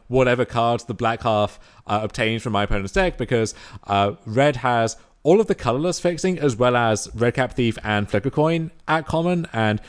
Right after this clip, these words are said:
those are two of the, the more underrated cards, uh, i-, in my view. Uh, so, very happy to open off with that. Kind of a weirdo draft where, uh, I go back and forth. Uh, I'm in mostly mono red early on, uh, but it's pretty apparent the blue is open, and so that becomes my,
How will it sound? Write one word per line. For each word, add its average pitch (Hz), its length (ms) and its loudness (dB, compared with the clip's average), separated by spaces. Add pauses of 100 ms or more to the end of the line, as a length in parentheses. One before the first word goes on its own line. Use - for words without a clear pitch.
(140)
those 131 180 4
are 127 40 -4
two 120 220 2
of 110 100 0
the, 117 160 2
the 110 100 -2
more 113 300 2
underrated 110 400 0
cards, 127 420 0
uh, 143 300 0
i-, 151 160 4
in 143 100 0
my 151 140 4
view. 165 200 2 (360)
Uh, 113 160 0
so, 117 260 2 (880)
very 190 220 4
happy 160 300 0
to 139 240 2
open 123 260 2
off 107 100 0
with 110 120 -4
that. 160 280 2 (220)
Kind 233 160 2
of 311 80 0
a 269 100 4
weirdo 156 340 6
draft 120 440 2
where, 110 320 4 (320)
uh, 110 240 6
I 113 240 0 (240)
go 160 160 6
back 151 200 2
and 147 120 -2
forth. 143 380 2
Uh, 110 140 4
I'm 110 120 2
in 110 280 2
mostly 147 360 2
mono 147 240 2
red 139 300 2
early 127 220 2
on, 123 340 2 (300)
uh, 101 200 4
but 107 360 0
it's - 320 -2
pretty 139 320 0
apparent 123 320 2
the 104 80 -2
blue 156 180 2
is 165 100 2
open, 170 300 2
and 135 120 -6
so 110 140 0
that 110 220 2
becomes 117 340 -2
my, 104 320 2